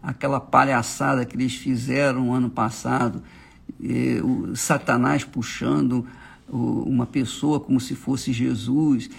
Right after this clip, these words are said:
eh, em plena, ah, avenida, na, na hora do samba, quer dizer, gozando Deus. Não, deixa pra lá, eu, eu vou defender Deus. Pra quê? Olha aí,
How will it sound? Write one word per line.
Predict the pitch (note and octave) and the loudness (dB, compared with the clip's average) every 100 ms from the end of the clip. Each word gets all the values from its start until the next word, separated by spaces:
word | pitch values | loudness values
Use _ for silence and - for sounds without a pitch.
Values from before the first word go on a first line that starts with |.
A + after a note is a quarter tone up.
| - - - | -20 -14 -8
eh, | - | -4
em | - B2 | 0 0
plena, | - B2+ D3 D3 B2+ A#2+ F#2+ D2+ - - - | 0 0 4 4 4 0 -2 -6 -12 -16 -18
ah, | - - - D#2+ C2+ A#2 | -12 -8 -6 -4 0 0
avenida, | A#2 B2 A2+ C#3 E3+ C3 - - - - - | 0 0 2 4 4 2 -2 -8 -10 -10 -10
na, | - - - - - - - - - | -10 -8 -8 -8 -14 -18 -20 -20 -10
na | - - | -4 0
hora | B2+ A#2+ A2+ - - - - | 2 2 0 -4 -12 -16 -12
do | - - | -8 -8
samba, | - - D3 F3 E3+ B2+ - - - - - - - - | -8 -2 4 6 6 4 0 -8 -20 -20 -20 -20 -18 -2
quer | C#3+ | 0
dizer, | A#2+ | 2
gozando | B2+ D3+ E3 A#2+ D#3 F3+ G3 D#3+ | 4 6 6 4 6 6 6 2
Deus. | D3 G3 D#4 | 0 -2 -4
Não, | E4 G4 G4+ G4+ F#4+ | -4 -2 0 -2 -2
deixa | G4+ G#4+ G#4 - | 0 0 0 -4
pra | - - | -6 -4
lá, | - G#4 | -2 0
eu, | F#4 G4 F#4+ - - - | 2 2 2 -4 -14 -4
eu | - | 0
vou | G4 | 2
defender | G4 D4 - D#4 - | 2 4 6 6 4
Deus. | - A#3 - | 4 2 2
Pra | - G#4 | 0 -2
quê? | G#4 F#4+ F#4+ - - - - - - - - | 0 0 0 -4 -20 -20 -20 -20 -20 -20 -4
Olha | - A#3 | 2 4
aí, | G#3 D#3 | 6 4